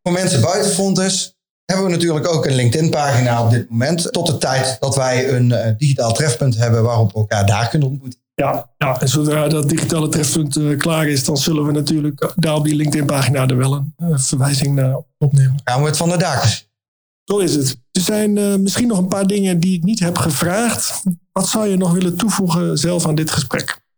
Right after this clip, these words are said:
Speaker 2: Behalve het stuk of waar je nu werkt.
Speaker 1: Ja, ik zou eigenlijk gewoon, eh, misschien is het een, een uitdaging, zou ik wel, eh, neerleggen voor iedereen die luistert. Ga eens het experiment aan.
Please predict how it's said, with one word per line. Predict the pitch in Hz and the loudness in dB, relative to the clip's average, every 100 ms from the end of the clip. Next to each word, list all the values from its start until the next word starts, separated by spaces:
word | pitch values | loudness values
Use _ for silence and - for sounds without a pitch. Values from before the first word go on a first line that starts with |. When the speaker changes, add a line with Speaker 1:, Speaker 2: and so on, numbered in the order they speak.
| _ _ | _ _
Speaker 2:
Behalve | - 120 156 160 | -4 -2 -2 -2
het | 170 170 | -4 -4
stuk | - 165 165 | -4 -2 0
of | 170 160 151 165 160 _ | 0 -2 -4 -14 -18 _
waar | - | -2
je | 165 | 2
nu | 165 | 2
werkt. | 170 170 - - _ _ _ _ _ _ _ _ | 2 -2 -6 -10 _ _ _ _ _ _ _ _
Speaker 1:
Ja, | 180 185 170 - - _ _ | -4 -2 -2 -4 -8 _ _
ik | 170 | -2
zou | 175 170 175 170 | 0 0 0 -2
eigenlijk | 180 175 160 | -2 0 0
gewoon, | 160 156 143 143 | 0 0 2 0
eh, | 139 143 | 0 0
misschien | 165 208 190 | 0 0 0
is | 165 | 0
het | 175 | -2
een, | 151 135 | -4 -2
een | 127 | 0
uitdaging, | 110 135 156 151 147 | 2 0 0 0 2
zou | 139 135 135 | 2 2 0
ik | |
wel, | 135 127 123 120 | 0 0 0 0
eh, | 117 - | -2 -4
neerleggen | 113 117 113 113 107 107 | -2 -2 -2 -8 -16 -20
voor | - | -16
iedereen | 127 120 113 113 107 | -6 -4 -4 -6 -14
die | - | -8
luistert. | 117 127 - 104 113 - _ _ _ | -4 -2 0 0 -2 -6 _ _ _
Ga | - 170 175 156 | -6 -4 -2 0
eens | 147 | 0
het | 131 110 | 0 -2
experiment | 117 - 117 120 131 143 | -4 -2 -2 -2 -2 -2
aan. | - 113 107 104 | 0 0 2 2